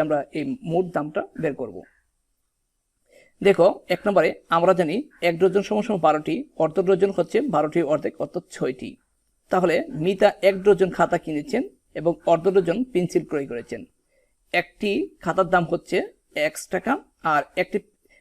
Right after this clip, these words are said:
পেন্সিলের দাম হচ্ছে ওয়াই টাকা। তাহলে একটি খাতার দাম এক্স টাকা হলে এক ডজন বলতে বারোটি খাতার দাম হবে বারো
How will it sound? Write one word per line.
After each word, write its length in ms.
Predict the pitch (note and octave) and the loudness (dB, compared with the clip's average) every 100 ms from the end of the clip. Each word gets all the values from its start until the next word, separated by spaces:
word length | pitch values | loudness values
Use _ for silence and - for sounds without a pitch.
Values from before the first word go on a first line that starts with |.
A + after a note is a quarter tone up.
| _ | _
পেন্সিলের 440 | F#3 F3+ F3 G3+ G3+ | 0 0 4 4 4
দাম 140 | F#3+ F#3 | 2 2
হচ্ছে 240 | F3+ - G#3+ G4+ _ - | -4 0 -2 -2 _ 0
ওয়াই 180 | E3 E3 - | 0 0 -4
টাকা। 200 | - - - _ _ _ _ _ _ _ _ _ _ - _ _ _ _ _ _ _ _ _ _ _ _ | -14 -20 -20 _ _ _ _ _ _ _ _ _ _ -20 _ _ _ _ _ _ _ _ _ _ _ _
তাহলে 200 | F3+ D3+ - - _ - F#3+ | 2 2 0 -2 _ 2 2
একটি 280 | - - A3 - | 2 -4 -4 0
খাতার 240 | F#3 G3 | 2 4
দাম 100 | F#3 F3 D#3+ | 2 2 -6
এক্স 140 | - - | -6 -2
টাকা 140 | F#3+ F#3 | -2 0
হলে 160 | E3+ D#3 D4+ _ _ _ B3 - F3 | 0 0 -4 _ _ _ -18 -4 -2
এক 60 | D#3+ | 0
ডজন 200 | F3+ F#3+ | 0 0
বলতে 140 | G3 G3 E3+ | -2 0 2
বারোটি 280 | E3 F#3 F#3+ - | 2 2 -2 0
খাতার 240 | F3 F3 | 0 0
দাম 160 | D#3+ F#3 - _ - | 0 -2 -4 _ -6
হবে 180 | D3 D#3 - | -2 -2 0
বারো 140 | D#3 | 0